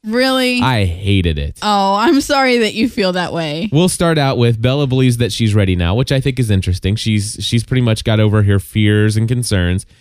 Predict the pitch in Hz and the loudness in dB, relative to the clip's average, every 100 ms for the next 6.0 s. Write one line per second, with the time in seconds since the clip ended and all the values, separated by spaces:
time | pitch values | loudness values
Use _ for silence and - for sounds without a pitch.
0 | _ - 120 127 117 113 131 123 143 151 | _ -4 0 2 0 0 0 0 0 2
1 | 131 120 110 123 113 113 107 110 107 117 | 2 2 0 0 0 0 -2 -6 -4 -4
2 | 113 143 151 123 123 139 175 135 120 - | -2 0 2 0 2 2 2 0 0 2
3 | 160 175 170 - - 113 107 104 101 104 | 2 2 0 -2 0 2 2 2 0 -4
4 | - 107 101 98 110 117 90 87 85 95 | -2 0 0 0 0 0 0 0 -2 -4
5 | - 113 110 98 92 - 87 85 64 - | -2 0 2 2 0 -2 -4 -4 -6 -8